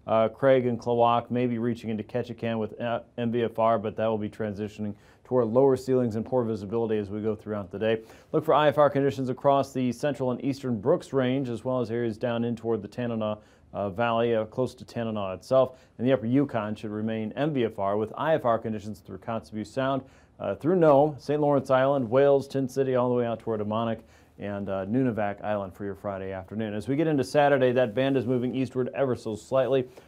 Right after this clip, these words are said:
I F R conditions again expected across the south-facing slopes of the central and western Brooks Range. Uh, conditions begin to improve for southeast. Look for M V F R across some of the higher terrain, including Chilkoot and White Pass. Uh,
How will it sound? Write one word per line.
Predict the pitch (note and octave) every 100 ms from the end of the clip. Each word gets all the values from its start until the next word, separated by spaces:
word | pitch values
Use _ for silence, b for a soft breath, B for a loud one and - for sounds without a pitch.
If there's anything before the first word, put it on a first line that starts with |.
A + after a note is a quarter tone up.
| -
I | C3+
F | C#3+
R | C#3 C3+
conditions | B2+ C3 C3 A#2+
again | A#2+ B2
expected | A#2 - B2 B2 A2+
across | A2+ A#2+ A#2+
the | A2
south-facing | - A#2+ A2+ A#2+ A#2 G#2+
slopes | - A#2+ A#2 G#2+
of | - b b -
the | A2
central | C#3+ B2+ A2+
and | A2
western | C3+ C3+ C3 A2
Brooks | B2 -
Range. | B2 B2+ B2 B B -
Uh, | A2+
conditions | A2 C#3+ F#3 C#3+
begin | B2+ D3 C#3+
to | B2
improve | G#2+ - F#3+ G3+ C#3+
for | A2+ G#2
southeast. | F#2 C3 A#2 A2+ D3+ D#3 A#2+
Look | C3+
for | C3 B2
M | C3
V | B2+
F | B2
R | B2
across | A#2 B2 A2
some | A#2+ A2
of |
the | G#2+
higher | - C3+ C3
terrain, | A#2 A#2+ A#2+
including | A2+ A#2+ G#2+ G#2
Chilkoot | A#2+ A#2 A2+
and | G2
White | G2 A2 A2
Pass. | G#2 G#2 G#2+ B B B -
Uh, | G2 A2 A2+